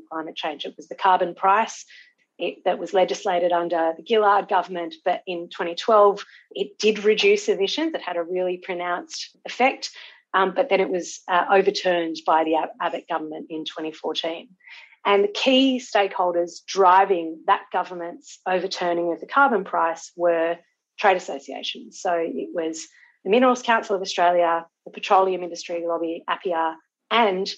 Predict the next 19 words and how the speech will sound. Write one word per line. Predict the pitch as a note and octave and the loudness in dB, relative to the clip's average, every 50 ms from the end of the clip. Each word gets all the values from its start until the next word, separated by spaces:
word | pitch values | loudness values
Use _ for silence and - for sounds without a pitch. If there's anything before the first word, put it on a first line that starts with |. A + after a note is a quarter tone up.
| _ _ _ _ _ | _ _ _ _ _
the | A3 | -6
Business | - A#3+ A#3 A#3 - A3 G3 - - - | -2 -2 -2 0 -2 -4 -6 -6 -10 -14
Council | - D3 - - - _ C#3 | -14 -14 -14 -14 -14 _ -12
of | - A#2+ - | -12 -12 -14
Australia. | - - - - - - - - - - - - - - - - - _ _ - | -16 -12 -10 -8 -8 -8 -6 -6 -8 -8 -10 -12 -18 -20 -20 -20 -20 _ _ -4
The | G#3+ | -2
Business | G#3 - C#4 C4+ D4 D4+ C4+ - | 2 2 2 2 2 0 -2 -2
Council | - G#3 G3+ G3 - - G#3 G3 | -2 -2 -2 -2 -2 -2 -2 -2
is | F#3+ - | 0 0
a | F3+ | -2
really | E3+ F3 G3 G3 F#3+ F#3 F3 | 2 4 4 4 4 2 0
interesting | E3+ E3 D#3+ - F3+ F3 - - - E3+ | -2 -4 -6 -6 -8 -8 -8 -10 -10 -10
example. | E3 D#3+ D#3+ - - - C4 B3 - - - - - _ - - - - - - _ | -10 -10 -8 -8 -8 -8 -8 -10 -14 -14 -14 -14 -14 _ -20 -20 -20 -20 -20 -20 _
So | - A#3+ G#3+ G#3 - | 2 2 2 2 0
the | - B3 | -4 -4
Business | C#4+ C#4+ B3+ D4+ D#4 | -4 -4 -4 -4 -2
Council | - C4+ A#3+ - - | -2 -2 -2 -2 -6
of | G3+ F#3+ | -8 -8
Australia, | F3+ - - F#3 F3+ F3+ F3+ F3 F3 E3+ E3+ | -10 -6 -4 -2 0 2 2 2 2 0 -2